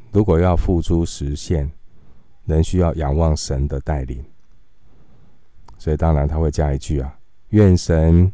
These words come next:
与你同在。”接下来从十八章十九节后半，十八章十九节的后半节到二十二节，就是关于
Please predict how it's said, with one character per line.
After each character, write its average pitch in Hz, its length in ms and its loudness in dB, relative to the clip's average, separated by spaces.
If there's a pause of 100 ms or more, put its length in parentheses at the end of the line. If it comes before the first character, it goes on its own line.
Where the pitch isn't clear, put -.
(200)
与 90 180 0
你 78 140 6
同 67 400 -2
在。” 82 360 -2 (1900)
接 82 180 -4
下 82 200 0
来 73 180 0
从 73 480 -2
十 80 140 -6
八 90 160 0
章 90 200 2
十 - 160 -4
九 69 300 0
节 67 480 -6 (600)
后 92 240 0
半， 78 280 2 (1800)
十 90 160 -4
八 92 180 2
章 92 180 2
十 92 200 -2
九 78 160 0
节 76 120 -4
的 76 120 -2
后 90 160 0
半 82 200 2
节 71 200 -2
到 78 160 -4
二 98 200 0
十 - 180 -4
二 80 120 -2
节， 67 320 -8 (1500)
就 90 160 -2
是 82 240 -2
关 82 320 0
于 71 220 -4